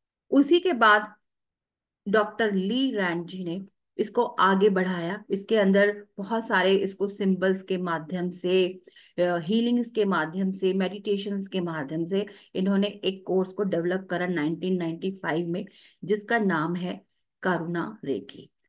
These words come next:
करुणा क्या है? करुणा क्या होता है? करुणा एक ऐसी एनर्जी है,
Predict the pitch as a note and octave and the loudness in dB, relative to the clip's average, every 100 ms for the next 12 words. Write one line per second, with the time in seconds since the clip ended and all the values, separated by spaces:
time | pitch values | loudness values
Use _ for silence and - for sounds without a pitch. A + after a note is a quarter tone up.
0 | _ _ - B3 C4+ D4+ E4 E4 - A3 | _ _ 2 4 6 6 4 2 0 0
1 | G#3+ G3+ E3 - G#3+ A3 B3 C#4+ C#4 G#3+ | 0 -2 -8 -4 0 2 2 2 2 -2
2 | G3 D#3+ C#3 D3+ E3 - A3 A#3 B3+ C4 | -2 -4 -6 -6 -6 -4 -2 0 2 0
3 | B3+ - F3 F#3+ A#3 A#3 - E3 F3+ F3+ | -2 -6 -6 -6 -6 -8 -4 -2 -2 -4
4 | G3+ G#3+ G3+ | -6 -6 -6